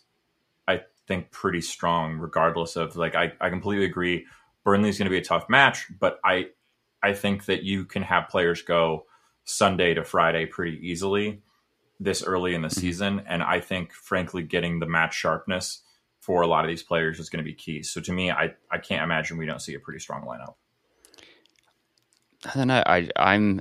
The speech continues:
Speaker 2: I, I am very torn, especially with the fact that City are in the Super Cup final the week after as well. We're already into, like, we've got, we've got these three games, and which one is, which one is Pre-, Pep gonna prioritise? And it's, you know, how are we having this conversation before the season has even started?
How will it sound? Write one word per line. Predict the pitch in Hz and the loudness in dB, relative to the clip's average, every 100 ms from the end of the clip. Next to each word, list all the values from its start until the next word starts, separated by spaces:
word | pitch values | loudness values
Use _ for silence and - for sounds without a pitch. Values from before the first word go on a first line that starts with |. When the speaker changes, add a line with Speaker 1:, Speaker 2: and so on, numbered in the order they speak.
| - | 2
Speaker 2:
I, | 101 | 4
I | 120 131 | 6 6
am | 135 | 6
very | 127 113 | 8 8
torn, | 101 117 101 | 8 6 6
especially | 90 - 110 - 107 95 92 | 6 4 4 4 4 6 6
with | 87 | 2
the | 82 | 2
fact | 92 60 | 4 4
that | 57 | 2
City | - - | 0 4
are | 90 | 4
in | |
the | 76 | 4
Super | - 120 - | 4 4 4
Cup | - 104 | 0 -2
final | - 98 95 95 | 4 6 6 4
the | 85 | 2
week | 80 | 4
after | 95 101 - 85 | 4 4 2 0
as | 80 87 | 2 4
well. | 95 98 92 | 10 10 10
We're | 92 95 | 8 10
already | 107 92 92 | 10 10 6
into, | 101 98 82 | 4 2 0
like, | 80 - | 0 0
we've | 107 | -2
got, | 95 - - | 0 -2 -6
we've | - | 0
got | 117 | 2
these | 101 95 | 2 2
three | 147 139 | 4 6
games, | 131 135 113 92 | 8 8 8 4
and | 98 104 | 0 0
which | 120 - | 0 2
one | 123 | 4
is, | 113 - | 4 -2
which | - 127 - | -2 -2 0
one | 123 | 0
is | 107 | 0
Pre-, | - - | -4 -6
Pep | - 117 | -2 0
gonna | 110 104 | 2 2
prioritise? | - 95 107 104 78 76 76 | 6 8 8 6 0 0 -2
And | 80 | -4
it's, | 80 - - - - - - - - - - - - | -2 -4 -6 -10 -14 -14 -18 -20 -20 -18 -14 -12 -4
you | 113 | 0
know, | 80 73 - | 2 0 2
how | 127 139 | 8 8
are | |
we | 127 | 8
having | 117 113 | 4 2
this | 98 | 0
conversation | - 92 95 95 101 98 | 0 0 4 6 6 4
before | 85 87 92 | 2 4 4
the | 85 | 2
season | 87 87 82 | 0 -2 -2
has | 80 85 | -4 -2
even | 78 78 | -2 -4
started? | 73 82 80 82 82 73 82 | -2 2 4 4 0 -2 -2